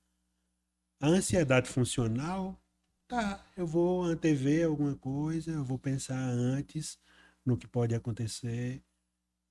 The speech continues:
vou me preparar, mas não, não gera sofrimento. As duas palavrinhas que eu falei, né? Prejuízo e sofrimento. A ansiedade funcional, ela não gera nem prejuízo,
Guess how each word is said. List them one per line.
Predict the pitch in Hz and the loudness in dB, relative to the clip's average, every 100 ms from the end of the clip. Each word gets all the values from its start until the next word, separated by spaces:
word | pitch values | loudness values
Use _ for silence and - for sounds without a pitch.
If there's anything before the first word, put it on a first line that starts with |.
| _ _ | _ _
vou | 127 | 2
me | 123 | 2
preparar, | 123 123 - 120 113 110 120 131 151 170 | 2 -2 0 -2 0 -2 -2 -6 -10 -8
mas | 180 180 - _ _ _ | -6 -6 -10 _ _ _
não, | 156 156 | 8 8
não | 151 143 | 8 6
gera | 135 147 160 | 8 6 6
sofrimento. | 160 160 147 180 151 117 98 - - - | 4 2 2 2 4 4 2 -8 -16 -2
As | 127 | 4
duas | 139 143 | 4 4
palavrinhas | 156 147 127 131 | 4 4 4 2
que | 131 | 2
eu | |
falei, | 127 143 123 110 | 0 -2 0 -2
né? | 110 - _ _ _ _ _ | -4 -8 _ _ _ _ _
Prejuízo | - 127 117 117 117 135 147 | 2 4 6 6 6 4 4
e | |
sofrimento. | - 135 - 143 113 104 - _ _ _ _ _ - | 2 0 2 0 0 -4 -10 _ _ _ _ _ -2
A | 123 | 0
ansiedade | 123 139 131 123 123 120 | 4 4 4 6 4 2
funcional, | - 151 151 - 135 113 117 156 139 | 2 4 4 4 4 4 0 2 2
ela | 127 | 2
não | 139 185 | 2 0
gera | 160 127 | 2 4
nem | 123 190 | 4 0
prejuízo, | - 214 196 180 196 233 254 | 0 0 4 6 6 4 -2